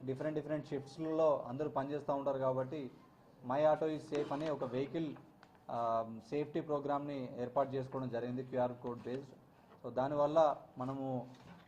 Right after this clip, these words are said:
సంగారెడ్డిలో మన జిల్లా ఆసుపత్రిలో ఒక, ఆ, టూ ఇయర్స్ ఓల్డ్ కిడ్ మిస్ అయినా కూడా within, ఆ, థర్టీ అవర్స్‌లో పట్టుకోవడం జరిగింది. The main clue is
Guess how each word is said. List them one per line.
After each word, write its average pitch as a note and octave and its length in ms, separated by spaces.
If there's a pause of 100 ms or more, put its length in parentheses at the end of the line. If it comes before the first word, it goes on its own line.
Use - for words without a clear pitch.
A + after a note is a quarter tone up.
సంగారెడ్డిలో D3+ 760 (160)
మన B2+ 160
జిల్లా C3+ 260
ఆసుపత్రిలో C#3+ 840
ఒక, B2+ 440 (720)
ఆ, A#2 100
టూ C#3 220
ఇయర్స్ D3+ 380
ఓల్డ్ C#3+ 340
కిడ్ C3+ 480
మిస్ A#2+ 180
అయినా D3 180
కూడా C#3 400 (400)
within, D3 300
ఆ, C3 220 (220)
థర్టీ C3+ 240
అవర్స్‌లో C#3+ 560
పట్టుకోవడం C#3+ 440
జరిగింది. C3 400
The B2+ 120
main C3 240
clue D#3 300
is D3 180